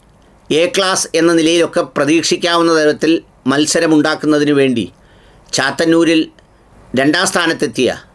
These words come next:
ഗോപകുമാറും അതുപോലെ കരുനാഗപ്പള്ളിയിൽ ബി ജെ പിക്കാണെങ്കിൽ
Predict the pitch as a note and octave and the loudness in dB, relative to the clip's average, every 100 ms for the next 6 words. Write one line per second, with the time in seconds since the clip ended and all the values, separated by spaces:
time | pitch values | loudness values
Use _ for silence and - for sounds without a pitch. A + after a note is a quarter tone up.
0 | - - B2 B2 D3 D3+ D#3 D#3 D#3 E3 | -20 -12 -2 2 2 2 2 2 2 0
1 | - _ _ - B2+ D3+ E3 E3 E3 E3 | -4 _ _ -6 -2 2 2 2 0 -2
2 | - - - C#3 D3+ F3 F3+ E3 C#3 F#2 | -8 -18 -4 -2 0 0 0 0 0 -2
3 | - C3 C3+ D#3+ F#3 - G3 E3+ D3+ C#3+ | -4 0 2 2 0 0 -2 0 0 0
4 | A#2 | -4